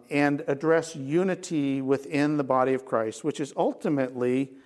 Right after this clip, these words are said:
actually connected to what we're gonna be looking at today. Last week, at the beginning of the service, some of, most of you were here, some of you weren't,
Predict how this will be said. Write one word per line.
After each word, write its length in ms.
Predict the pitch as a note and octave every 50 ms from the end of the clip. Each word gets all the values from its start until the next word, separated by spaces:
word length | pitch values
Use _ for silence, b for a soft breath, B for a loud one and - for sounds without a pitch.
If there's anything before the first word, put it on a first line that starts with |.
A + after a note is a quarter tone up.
| B B B B
actually 460 | - F3 F3+ F3+ - - D3+ C#3 C3+
connected 800 | C3+ - - - C#3+ C#3 C#3+ E3 F3+ F3+ - - C3 A#2+ A#2 A#2 A#2+
to 100 | - C3+
what 200 | B2 C3+ C#3 C3+
we're 80 | C#3 C3+
gonna 200 | B2+ C3+ B2+ B2+
be 100 | B2+ B2
looking 320 | A#2+ B2 B2 - C3 B2
at 140 | A2+ G2+ -
today. 320 | - B2 A#2 A#2 G#2+ G2 G2 - _ _ _ _ _ _ _ _ _ _ _ _ _ _ _ _ _ _ _ _ _ _ _ _ _ b b b b b b b b b b b b b
Last 420 | - C#3+ D#3 G3+ A#3 A#3+ - - -
week, 540 | D3 C3+ B2+ B2+ C3 - - - - B B B B B B B B B
at 200 | - D3 C#3 C#3
the 60 | D3
beginning 460 | C#3 C#3+ D3 D3+ D#3 D#3+ E3+ E3+ E3 E3+
of 220 | E3+ D3 C#3 C#3
the 60 | C#3+
service, 480 | - - D3 B2+ A#2+ G#2+ A#2+ B2+ - -
some 160 | D#3+ D#3 E3+
of, 200 | E3 D#3+ E3 D#3+
most 300 | C#3+ D3 D#3+ F3 - -
of 120 | E3 C#3+
you 100 | D3+ D3
were 100 | C3 B2+
here, 260 | A#2 B2 D#3+ C3+ B2 B2
some 200 | - - C3+ C3+
of 80 | C3
you 140 | C3+ C#3 C3+
weren't, 320 | B2 A#2 G#2+ G#2 A2+ C#3+